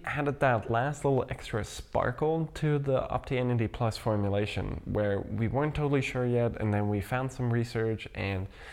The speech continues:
within bioassaying, and we found, like, it has a very nice cellular energizing effect, something we weren't getting from other N A D plus supplements. So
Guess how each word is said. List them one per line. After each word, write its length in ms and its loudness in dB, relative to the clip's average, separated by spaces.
within 400 2
bioassaying, 840 2
and 120 0
we 80 0
found, 380 0
like, 200 0
it 160 0
has 300 0
a 80 2
very 380 2
nice 540 -2
cellular 680 4
energizing 600 0
effect, 340 -6
something 360 -2
we 100 2
weren't 400 2
getting 280 0
from 240 -6
other 240 2
N 160 -4
A 80 -2
D 120 -4
plus 420 -6
supplements. 560 -4
So 260 2